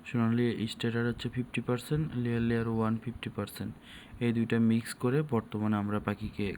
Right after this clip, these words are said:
খাওয়াচ্ছি। আর পাখির, এ,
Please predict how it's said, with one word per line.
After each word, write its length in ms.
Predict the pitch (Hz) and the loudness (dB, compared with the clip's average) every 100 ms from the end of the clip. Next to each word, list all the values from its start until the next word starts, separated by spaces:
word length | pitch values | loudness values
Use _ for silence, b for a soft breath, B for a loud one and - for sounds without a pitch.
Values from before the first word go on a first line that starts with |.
| - | -8
খাওয়াচ্ছি। 640 | - 98 92 - - 117 104 - _ _ _ _ _ - B B B B B B B B B | -4 -2 -2 -6 -8 -8 -12 -18 _ _ _ _ _ -20 B B B B B B B B B
আর 140 | 120 113 - | 0 2 4
পাখির, 500 | 117 - 131 127 120 | 2 2 2 2 2
এ, 280 | - 120 | 0 0